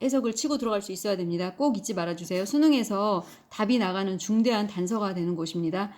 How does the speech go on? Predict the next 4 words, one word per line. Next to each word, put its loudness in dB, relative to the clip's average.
그래서 -12
거의 4
변형이 4
없다. 2